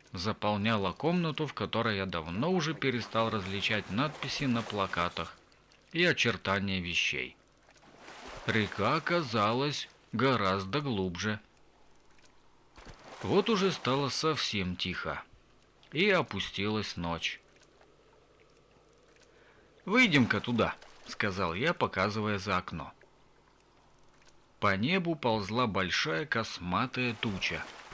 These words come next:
Еле пробивался сверху тихий свет, такой тихий и слабый, что, казалось, не было у него сил дойти до земли. Все покрывала тьма.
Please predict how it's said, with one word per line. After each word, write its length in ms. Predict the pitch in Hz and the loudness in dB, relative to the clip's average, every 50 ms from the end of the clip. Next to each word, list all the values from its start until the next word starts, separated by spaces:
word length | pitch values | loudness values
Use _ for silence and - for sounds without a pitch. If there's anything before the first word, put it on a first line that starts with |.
| - - - - - - - - - - | -16 -16 -14 -16 -16 -16 -18 -18 -14 -10
Еле 420 | 104 92 90 123 165 185 180 175 | -8 -4 0 2 2 4 4 2
пробивался 760 | - - - 131 107 107 104 104 107 104 101 95 - - 90 | 2 4 2 2 4 2 2 2 2 2 2 0 -2 -4 -4
сверху 560 | 85 - - 101 104 107 98 - - - 90 | -4 -4 -2 0 2 2 2 0 -4 -6 -6
тихий 400 | - - 151 165 143 - 98 87 | -4 -2 -2 -2 0 0 -2 -2
свет, 480 | 82 - - 90 92 107 113 113 - - - - - - - - - - - - - - - - - | -2 -2 -2 0 2 2 2 0 -4 -12 -16 -20 -20 -20 -20 -20 -20 -18 -18 -18 -18 -20 -20 -10 -2
такой 320 | - 170 165 - 196 185 180 | 0 0 6 6 6 6 6
тихий 420 | - 196 190 - - 151 143 139 | 4 2 0 2 2 4 4 4
и 40 | 127 | 4
слабый, 420 | - - 165 185 196 190 170 160 | 2 2 4 6 6 6 4 2
что, 200 | - - - 127 | 0 0 0 -2
казалось, 600 | - - 120 113 107 139 151 156 143 123 - - | 0 2 2 2 2 2 2 2 2 0 -2 0
не 220 | 113 107 139 175 180 | 2 4 4 4 4
было 240 | 165 160 156 151 | 4 2 2 2
у 60 | 147 143 | 2 2
него 260 | 139 131 123 120 113 | 2 2 4 2 2
сил 340 | - - - 131 143 139 113 | 2 0 2 2 2 2 2
дойти 440 | 90 107 104 98 95 - - 123 | 2 2 2 2 0 0 0 0
до 160 | 113 104 104 98 | 2 2 0 0
земли. 460 | 92 101 95 90 82 80 78 76 - - - - - - - - - - - - - - - - - | 0 0 0 0 -2 -4 -6 -8 -10 -12 -18 -18 -18 -18 -18 -18 -18 -18 -20 -20 -20 -20 -20 -14 -12
Все 360 | - - - - 123 151 160 | -8 -6 -2 2 2 2 2
покрывала 800 | - 185 175 - - - 117 110 95 87 98 104 104 98 98 92 | 2 0 0 2 0 0 0 -2 0 2 2 2 2 2 -2 -4
тьма. 360 | - 92 90 85 82 85 | -4 -4 -2 0 0 -2